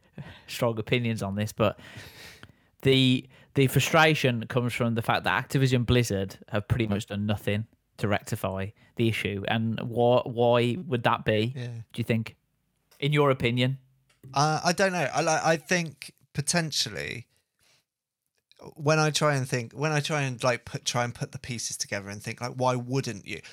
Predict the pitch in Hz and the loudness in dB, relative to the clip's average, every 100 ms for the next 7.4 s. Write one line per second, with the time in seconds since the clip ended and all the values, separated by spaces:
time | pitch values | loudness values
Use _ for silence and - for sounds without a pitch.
0 | - _ 147 160 - 156 165 156 - 170 | -20 _ 0 0 0 -2 0 0 0 2
1 | 170 160 160 160 147 151 139 123 - - | 2 2 0 2 0 0 -2 -4 -10 -12
2 | - _ _ _ _ - 127 127 - 131 | -16 _ _ _ _ 0 2 4 2 2
3 | 120 117 - 131 131 131 127 135 123 127 | 0 -4 -8 -4 -2 0 0 -2 0 0
4 | 120 - 101 - 117 123 113 120 123 117 | 0 -2 -4 -6 -6 -8 -8 -6 -4 -4
5 | - - - - _ 117 131 143 156 156 | -6 -10 -18 -20 _ -2 2 2 2 -2
6 | - 120 120 139 117 113 113 110 110 120 | -6 -10 -2 0 0 -2 -4 -4 -4 -2
7 | 107 - 73 69 | -2 -4 -10 -12